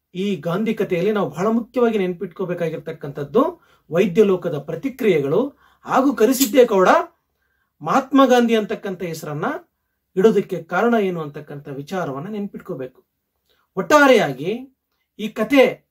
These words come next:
ಅಂತಕ್ಕಂಥದ್ದು ಬಡ ಕುಟುಂಬದ ರೋಗಿಯೊಬ್ಬನ ದಾರುಣ ಪರಿಸ್ಥಿತಿಯ ಮೇಲೆ ಈ ಕಥೆ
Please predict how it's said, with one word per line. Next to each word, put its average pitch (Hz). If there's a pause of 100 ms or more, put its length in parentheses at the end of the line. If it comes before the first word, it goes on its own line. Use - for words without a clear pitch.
(100)
ಅಂತಕ್ಕಂಥದ್ದು 165 (500)
ಬಡ 196 (460)
ಕುಟುಂಬದ 247 (500)
ರೋಗಿಯೊಬ್ಬನ 240 (640)
ದಾರುಣ 254
ಪರಿಸ್ಥಿತಿಯ 226
ಮೇಲೆ 233
ಈ 240
ಕಥೆ 165